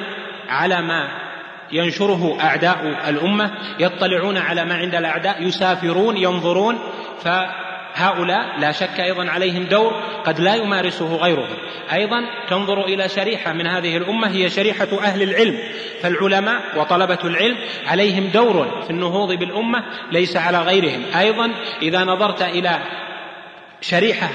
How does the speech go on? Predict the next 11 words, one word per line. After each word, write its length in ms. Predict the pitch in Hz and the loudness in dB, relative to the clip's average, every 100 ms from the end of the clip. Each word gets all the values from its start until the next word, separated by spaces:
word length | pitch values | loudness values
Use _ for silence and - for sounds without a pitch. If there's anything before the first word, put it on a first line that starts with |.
| - | -2
أخيرة 420 | - 190 208 226 196 | -2 0 0 0 -2
في 60 | 170 | -4
الأمة 400 | 170 208 233 220 - - | -2 0 0 -2 -4 0
وهم 280 | 165 185 196 | 2 2 2
ولاة 260 | 196 202 202 | 4 4 2
الأمر 380 | 190 196 233 240 - - 160 | 0 2 0 0 -4 -4 0
على 140 | 190 | 0
اختلاف 500 | 185 - 185 202 196 185 - | 0 -2 0 0 0 -4 -2
طبقاتهم، 680 | 180 170 170 185 170 135 135 | -2 0 0 0 0 -2 0
من 180 | 156 202 | 0 0
ولاية 360 | 196 196 185 | 2 4 2